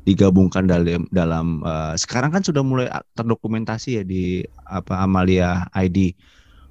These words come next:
macam-macam dari kegiatan. Oh, satu lagi, <laughs> jadi inget, Ustadz, nyari Ustadz itu saya kepake banget Amalia dot I D itu.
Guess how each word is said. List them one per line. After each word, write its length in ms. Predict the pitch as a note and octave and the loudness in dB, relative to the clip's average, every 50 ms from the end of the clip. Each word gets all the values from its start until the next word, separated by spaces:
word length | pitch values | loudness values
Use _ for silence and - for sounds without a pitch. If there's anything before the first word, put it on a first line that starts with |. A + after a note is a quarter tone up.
| - - _ _ - - | -20 -20 _ _ -6 0
macam-macam 640 | E2+ G2 G2+ G#2+ - - G#2+ A2+ A2 - A2 G2+ F#2+ | 2 4 4 4 4 4 4 4 4 4 4 4 4
dari 80 | F2+ | 4
kegiatan. 640 | G2 - G#2 F#2+ F#2+ G#2+ G2+ G2 - A#2+ G#2+ G2+ G2 - - - _ _ _ _ _ _ - | 4 2 2 2 4 2 0 0 0 0 0 0 0 -2 -6 -12 _ _ _ _ _ _ 2
Oh, 160 | F#3 E3 B2+ F2+ - - | 2 2 2 0 -4 -12
satu 320 | - - - - - A#2+ A2+ | -6 -4 -4 0 2 2 2
lagi, 400 | A2 G#2+ B2+ G#2 G#2 G2 - - | 2 2 0 -2 -2 -4 -6 -4
<laughs> 60 | G#2+ | -4
jadi 140 | A2+ G#2+ G#2+ | -4 -2 0
inget, 240 | A#2 A2+ A2+ G#2+ - - - _ _ _ _ _ - - - - | 0 0 0 -2 -2 -6 -16 _ _ _ _ _ -20 -20 -10 -4
Ustadz, 560 | - E3 D3+ - - - - - D#3 D3 - A2+ | -2 -2 -2 -2 -4 -4 -2 0 0 0 0 -2
nyari 240 | A2+ A2 A2 A#2 | -4 -2 -2 -4
Ustadz 400 | - B2+ B2+ B2 - C#3+ C#3 C3+ | -6 -6 -6 -4 -4 -6 -6 -6
itu 160 | - D#3 D3+ C#3+ | -6 -4 -4 -4
saya 80 | D3 | -4
kepake 400 | - - A#2+ - A2+ - - A2+ | -6 -6 -8 -8 -6 -4 -4 -4
banget 240 | G#2+ A2 B2+ - - | -2 -2 -4 -4 -4
Amalia 320 | G#2 G2+ F2+ F2+ F#2 F#2+ | -4 -4 -4 -2 -4 -4
dot 240 | E2+ F2+ F#2 F2+ - | -2 -4 -4 -4 -4
I 160 | F2 F2 D#2+ | -6 -6 -4
D 160 | E2+ E2+ E2+ - | -4 -6 -6 -6
itu. 160 | - F2+ | -8 -10